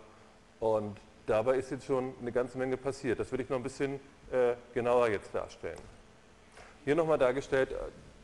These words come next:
diese einzelnen Pixel, das haben Sie ja auch schon gesehen. Das heißt, wenn ich so ein Bild habe und da beliebig reinzoome, dann sehe ich dann letztendlich diese kleinen Flächen konstanter Helligkeit, das ist letztendlich jeweils ein Bildpunkt beziehungsweise ein Pixel. Was man hierbei wissen muss, ist,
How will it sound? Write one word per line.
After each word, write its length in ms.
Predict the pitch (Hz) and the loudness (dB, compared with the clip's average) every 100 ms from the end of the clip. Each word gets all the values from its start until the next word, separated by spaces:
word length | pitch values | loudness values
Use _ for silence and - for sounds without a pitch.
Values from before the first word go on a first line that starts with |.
| - 139 | -12 -8
diese 240 | 127 117 | -2 -2
einzelnen 280 | 123 120 117 | -2 -6 -2
Pixel, 300 | 180 - 165 | -2 0 -2
das 140 | 120 | 0
haben 160 | 131 131 | 0 2
Sie 80 | 127 | 0
ja 60 | |
auch 80 | 117 | 0
schon 160 | - 110 | -4 -6
gesehen. 400 | 104 113 139 127 | -4 -2 -2 -4
Das 140 | 113 | -4
heißt, 160 | 120 110 | -4 -4
wenn 100 | 120 | -8
ich 80 | 123 | -6
so 60 | |
ein 60 | 117 | -6
Bild 200 | 120 123 | -4 -2
habe 160 | 117 | -2
und 60 | 117 | -2
da 80 | 104 | -6
beliebig 360 | 107 117 113 | -6 -12 -4
reinzoome, 480 | 104 113 107 120 117 - - - - | -2 -2 -4 -6 -6 -8 -18 -20 -6
dann 240 | 110 101 104 - - | 0 0 -2 -14 -10
sehe 160 | 104 107 | -4 -2
ich 80 | - | -2
dann 120 | 107 | -4
letztendlich 480 | 101 - 107 107 107 | -6 -8 -8 -8 -10
diese 240 | 110 120 | -8 -8
kleinen 480 | - 110 104 107 107 - | -4 0 0 0 -8 -8
Flächen 460 | 120 110 120 117 | -2 -2 -2 -8
konstanter 680 | - 107 - 98 107 107 104 - - - | -6 -8 -4 -4 -2 -4 -4 -8 -18 -8
Helligkeit, 420 | 113 120 - 117 | -6 -6 -2 -2
das 140 | 107 113 | -2 -8
ist 100 | 107 | -8
letztendlich 400 | 110 - 110 - | -8 -6 -8 -6
jeweils 260 | 107 107 - | -4 -2 -2
ein 180 | 107 | -4
Bildpunkt 440 | 107 113 - 117 110 | -2 -6 -4 -8 -8
beziehungsweise 600 | 104 113 104 104 101 104 | -8 -6 -6 -4 -4 -4
ein 140 | 95 | -6
Pixel. 380 | 101 98 - - - - - - - - | -8 -14 -14 -18 -18 -20 -20 -20 -18 0
Was 180 | 143 - | 0 2
man 80 | 160 | 0
hierbei 260 | 143 139 | 4 4
wissen 260 | 170 226 196 | 2 0 0
muss, 180 | 196 190 | 0 0
ist, 260 | 170 - | -4 -4